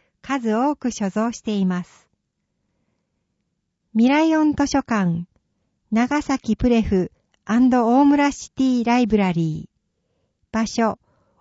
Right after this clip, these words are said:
大村市東本町四百八十一。電話番号、零九五七四八の七七零零。開館時間、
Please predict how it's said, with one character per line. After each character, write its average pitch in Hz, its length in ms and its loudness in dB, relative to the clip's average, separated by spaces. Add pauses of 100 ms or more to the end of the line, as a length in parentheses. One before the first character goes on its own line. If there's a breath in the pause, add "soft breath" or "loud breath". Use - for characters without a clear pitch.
(100)
大 277 220 6
村 294 240 4
市 226 180 -2
東 247 440 -2
本 240 260 4
町 185 420 -4 (400)
四 285 220 4
百 247 260 -2
八 185 300 -4
十 202 180 0
一。 180 440 -4 (840)
電 277 240 2
話 302 160 0
番 277 260 2
号、 180 460 0 (500)
零 277 300 2
九 302 340 2
五 226 300 2
七 202 440 2 (280)
四 240 240 2
八 220 320 -4
の 180 260 0 (560)
七 247 380 2
七 277 360 2
零 202 280 0
零。 202 420 -2 (1160)
開 277 240 0
館 285 320 0
時 247 100 -6
間、 196 400 -2